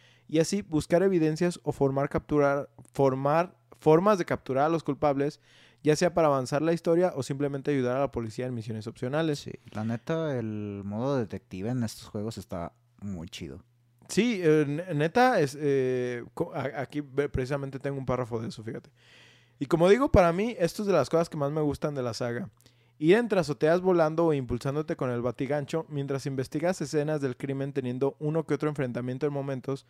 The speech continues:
Speaker 1: juntando pistas desde huellas hasta residuos químicos en el aire, es una de las cosas que me hizo enamorarme de la saga. Pero si bien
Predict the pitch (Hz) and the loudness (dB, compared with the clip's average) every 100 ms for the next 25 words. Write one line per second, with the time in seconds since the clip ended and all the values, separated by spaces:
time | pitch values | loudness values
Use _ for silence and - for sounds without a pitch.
0 | _ _ _ _ 156 143 170 190 165 185 | _ _ _ _ -2 2 2 2 0 0
1 | 208 175 143 127 120 139 156 170 165 135 | 0 0 2 0 2 2 2 0 0 -6
2 | 123 143 208 - 135 147 - 143 143 143 | -8 -6 -8 -6 -4 -4 -4 -8 -6 -6
3 | 135 123 120 123 131 139 - 139 165 175 | -6 -6 -6 -4 -4 -6 -6 -6 -4 -4
4 | 147 123 135 139 143 123 120 131 120 117 | -4 -4 -6 -6 -6 -8 -6 -8 -6 -6
5 | 113 113 110 110 107 139 143 127 _ _ | -6 -8 -8 -8 -6 -4 -4 -6 _ _
6 | _ _ _ _ _ _ _ _ 160 160 | _ _ _ _ _ _ _ _ 4 4
7 | 170 165 196 226 | 4 4 4 2